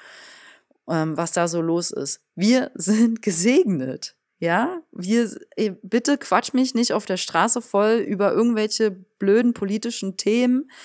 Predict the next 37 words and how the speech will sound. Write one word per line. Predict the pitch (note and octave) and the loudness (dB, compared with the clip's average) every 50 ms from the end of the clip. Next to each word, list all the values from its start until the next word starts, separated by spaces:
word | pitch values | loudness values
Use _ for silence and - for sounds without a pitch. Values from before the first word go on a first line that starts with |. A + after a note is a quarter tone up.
| - - - - _ _ | -20 -20 -20 -20 _ _
in | - G3+ G3 F#3 | -4 -4 -2 2
Deutschland, | F3+ F#3 G3 G#3+ A#3+ A#3+ - - - E3 D#3+ E3 G#3+ A#3+ C4+ - - _ - - - - _ _ - - | 4 4 6 6 4 2 0 -4 -4 -4 -2 -2 -2 -4 -4 -6 -10 _ -20 -20 -20 -20 _ _ -4 -2
ähm, | F#3+ F#3+ F#3+ G3 G3 G3 | 0 0 0 0 -2 -2
und | - - G3+ F#3 F3 | -4 -4 -6 -4 -4
reg | G#3 G#3+ - | -4 -4 -4
dich | - - - | -6 -6 -4
über | A#3 G3 G3+ F3+ - | -2 0 0 0 2
irgendwas | - G3+ A#3 C4 C#4+ B3 G#3 G#3+ - - | 2 2 2 2 0 0 0 -2 -2 -2
auf. | - F3+ G3+ G3 F#3 G3+ C4+ - - - _ _ - - - - _ _ _ - | 0 0 0 0 0 -2 -4 -6 -10 -18 _ _ -20 -20 -20 -20 _ _ _ -4
Äh, | - G3 E3 | -4 -2 -2
ich | - - - | -4 -4 0
bin | - A#3 A#3+ | 2 2 4
überhaupt, | A#3+ A3 A3 A3 A3+ B3 B3 - - - _ - _ - | 4 4 4 4 2 0 0 -2 -8 -20 _ -20 _ -8
ich | B3 - - | -8 -4 -2
mag | G#3 G#3 A#3 A#3+ - | 0 0 0 0 -2
auch | G3 F#3+ | -6 -6
keine | - - F#3+ F#3+ - - | -6 -6 -6 -6 -4 -4
Anti-Haltung | F3 G#3+ A#3+ - A3+ G#3+ F3+ D#3 C#3+ D3+ D3 C#3+ D3 D3 | -4 -4 -2 -2 -2 -2 -2 -2 -2 -4 -4 -6 -10 -12
so | - D3+ D3+ | -12 -12 -12
sehr. | D3 C#3 C3+ C3 C3 B2+ - - - | -10 -10 -10 -10 -10 -10 -12 -12 -10
Also | - E3+ F3 E3+ F3 E3+ E3+ E3+ - - _ _ _ - - _ _ _ _ _ | -6 -4 -4 -2 -2 -2 -4 -4 -6 -10 _ _ _ -20 -20 _ _ _ _ _
ich | - - - - | -18 -18 -18 -6
bin | _ A3+ A#3 | _ 0 0
natürlich | A#3+ A3 G#3+ - A3+ G#3 G#3 F#3+ - - - | 0 0 -2 -2 -2 -2 -2 -2 -4 -2 0
auch, | G3 G#3+ A#3 B3+ B3 - - | 2 2 2 0 -2 -6 -8
ähm, | - F#3 F#3 F3+ F3+ F3 - _ | -8 -6 -6 -6 -6 -8 -10 _
ich | - G#2 - E3 - | -14 -14 -14 -8 -4
bin | - A#3+ | 0 2
einfach | C#3+ G3 A#3+ - A#3+ | 2 2 2 0 -2
für | - - C#4 D4 | -4 -2 0 2
die | C#4+ C4 B3+ | 2 2 2
Liebe | D4+ D4 D4+ - D#3 C#3 B2 - | 2 2 4 4 2 0 0 -4
und | - - | -8 -12
ich | - - | -8 -4
bin | G#3+ G#3+ G#3+ | -4 -4 -2
einfach | - F#3+ G3+ G3+ - G#3+ F#3+ | 0 -2 -2 -2 -2 -4 -6
für | - - - A#3 A#3 B3 B3 B3 | -6 -6 -4 -2 0 0 0 0